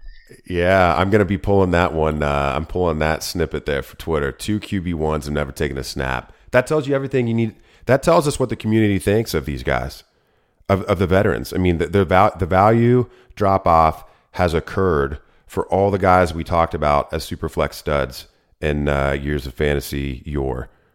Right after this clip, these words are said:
I mean, uh, Matt Ryan, Aaron Rodgers, Matthew Stafford, Kirk Cousins. I mean, Taps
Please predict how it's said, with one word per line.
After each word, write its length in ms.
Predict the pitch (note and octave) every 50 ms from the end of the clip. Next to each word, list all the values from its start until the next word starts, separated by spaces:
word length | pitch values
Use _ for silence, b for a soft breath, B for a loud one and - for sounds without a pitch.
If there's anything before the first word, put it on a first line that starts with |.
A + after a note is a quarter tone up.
| _ -
I 120 | - D#2
mean, 300 | D#2 D#2 D#2 D#2 D2+ C#2+ b b b b b b _ - - _ -
uh, 300 | F2 D#2+ D2+ C#2+ C2+ - -
Matt 260 | F2 F2 F2 E2+ D2
Ryan, 420 | F#2 F2+ F2+ F2 F2 F2 F2 E2+ E2
Aaron 220 | E2+ E2+ E2 E2
Rodgers, 580 | E2 E2 E2+ E2 D2+ E2 E2+ E2 D#2+ D#2 - -
Matthew 300 | F2 E2+ E2 - F2 D#2+
Stafford, 720 | - - E2+ E2 D#2+ D#2 - E2 D#2+ D#2+ D#2+ D#2 - - b b b b b b
Kirk 220 | - G2+ - -
Cousins. 460 | - F2 E2 D#2 D2+ E2 D#2+ D2+ D2+ -
I 60 | D#2+ D#2
mean, 280 | D2+ D#2 D2+ D2+ D2
Taps 480 | - - E2 D#2 D#2 E2 - - -